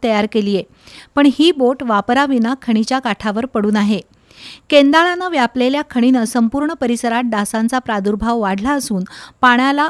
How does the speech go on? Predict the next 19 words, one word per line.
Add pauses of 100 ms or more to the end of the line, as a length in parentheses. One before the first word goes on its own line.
असह्य
अशी
दुर्गंधी
सुटलीये. (560)
त्यामुळं (100)
खण
परिसरात
राहणाऱ्या
लोकांना
प्रचंड (160)
त्रास
होतोय. (540)
या
खणीत
काही
वेळा (100)
आत्महत्येच्या
घटनाही
घडतात.